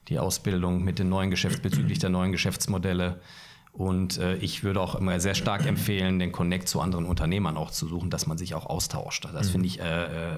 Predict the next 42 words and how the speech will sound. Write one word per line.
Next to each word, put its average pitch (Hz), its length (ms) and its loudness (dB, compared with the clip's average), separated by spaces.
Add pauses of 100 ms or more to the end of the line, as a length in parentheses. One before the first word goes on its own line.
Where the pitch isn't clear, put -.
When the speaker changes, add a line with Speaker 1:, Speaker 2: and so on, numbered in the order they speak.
(160)
Speaker 1:
äh, 82 60 -8
das 80 160 -4
ist - 140 -2
eine 85 200 -2
Herausforderung 85 840 -2 (440)
und, 90 320 0
äh, 85 160 0
das 85 160 -2
findet 95 260 0
noch 92 140 -2
zu - 160 -4
wenig 87 240 0
statt, - 380 -8
Speaker 2:
Mhm. 107 80 2
Speaker 1:
ja, 101 100 2 (140)
dass - 140 -8
sich - 140 -10
die - 100 -4
Unternehmer 82 500 -6
untereinander 92 480 0
helfen 82 400 -4
auch. 76 340 -4 (140)
Speaker 2:
Mhm. 98 320 2 (100)
Speaker 1:
Ich 78 140 -4
meine, 87 400 -2
es 82 100 -4
ist 90 140 0
immer 95 160 2
ein 92 60 0
Problem, 92 460 0
wenn 92 160 2
da 85 140 2
Wettbewerber 95 540 0
an 92 80 2
einem 92 260 2
Tisch - 220 0
sitzen, 101 320 0
das 95 140 2
Speaker 2:
Mhm. 98 40 2
Speaker 1:
verstehe 95 340 2
ich 107 160 -2
auch, 95 320 0